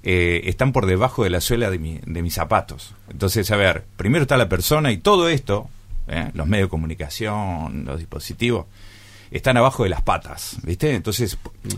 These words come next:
me interesa, ¿viste? La, la ilusión, el pensamiento, eh, bueno, lo que se pueda contar, porque tampoco es que uno va, se va a exhibir,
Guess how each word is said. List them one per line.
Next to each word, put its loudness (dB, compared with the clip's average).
me 4
interesa, 6
¿viste? 2
La, 2
la 2
ilusión, 6
el 0
pensamiento, 4
eh, 0
bueno, 0
lo 2
que 2
se 2
pueda 4
contar, 4
porque 2
tampoco 2
es 4
que -2
uno 2
va, -4
se -4
va 2
a 2
exhibir, 2